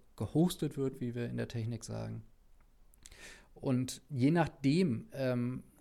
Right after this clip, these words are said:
was für eine Software das ist, die wir, oder welche digitale Lösung das ist,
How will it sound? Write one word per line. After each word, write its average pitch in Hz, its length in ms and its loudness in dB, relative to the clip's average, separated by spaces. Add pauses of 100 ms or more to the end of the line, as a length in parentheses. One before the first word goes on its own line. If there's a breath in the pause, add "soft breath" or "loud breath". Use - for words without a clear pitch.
(160)
was 131 380 2
für 156 120 0
eine 135 120 4
Software 135 680 4
das 123 180 2
ist, - 380 -2
die 131 100 0
wir, 117 220 2
oder 113 200 2
welche 113 280 0
digitale 120 560 0
Lösung 131 400 2
das - 180 -2
ist, - 460 -2